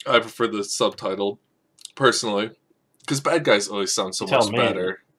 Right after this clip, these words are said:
Speaker 1: in Japanese. I'm sorry.
Speaker 2: I had watched the, I had, the, the, uh, when they had a Fairy Tail movie come out, the latest Fairy Tail,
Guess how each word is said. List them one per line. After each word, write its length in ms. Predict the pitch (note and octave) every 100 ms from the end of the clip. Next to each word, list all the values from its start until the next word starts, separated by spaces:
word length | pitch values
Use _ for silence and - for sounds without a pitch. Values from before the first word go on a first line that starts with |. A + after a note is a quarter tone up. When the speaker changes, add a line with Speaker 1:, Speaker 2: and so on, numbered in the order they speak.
| -
Speaker 1:
in 140 | A2+
Japanese. 580 | G#2 F#2+ F#2 F#2 F2 E2+
I'm 160 | G#2+ G#2
sorry. 440 | G2+ F2 E2+ F#2+ _ -
Speaker 2:
I 120 | B2
had 100 | C3
watched 340 | B2+ A#2+ - - _
the, 100 | A2+
I 360 | A2 G#2+ G2+ B2
had, 80 | B2+
the, 220 | B2 A#2 A#2+ B2+
the, 80 |
uh, 640 | A#2 A#2+ A#2 A#2 A2+ A2 G#2+
when 160 | A#2+
they 100 | A#2+
had 160 | B2 A#2
a 40 |
Fairy 340 | - C#3 D3 C#3+
Tail 260 | C3 A#2
movie 320 | A2+ G#2+ G#2+
come 180 | G#2 A2+
out, 160 | G#2+ G#2+
the 80 | G#2+
latest 320 | B2 A2+ -
Fairy 280 | A#2+ A#2+ A2
Tail, 440 | A2+ G#2 F#2+ F#2+